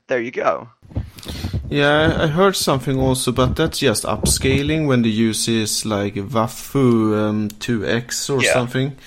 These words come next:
Speaker 2: But that's like taking a real image and then it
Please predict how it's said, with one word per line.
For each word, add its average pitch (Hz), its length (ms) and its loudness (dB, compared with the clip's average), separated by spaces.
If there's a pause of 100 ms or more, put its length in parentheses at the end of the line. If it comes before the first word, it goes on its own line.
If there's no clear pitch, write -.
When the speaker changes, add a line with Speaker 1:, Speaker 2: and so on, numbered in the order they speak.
(420)
Speaker 2:
But 123 260 4
that's - 480 0
like 110 380 0
taking 131 720 2
a 107 420 -2
real 120 380 2
image 120 540 -2
and 110 280 -2
then 113 480 2
it 107 480 -4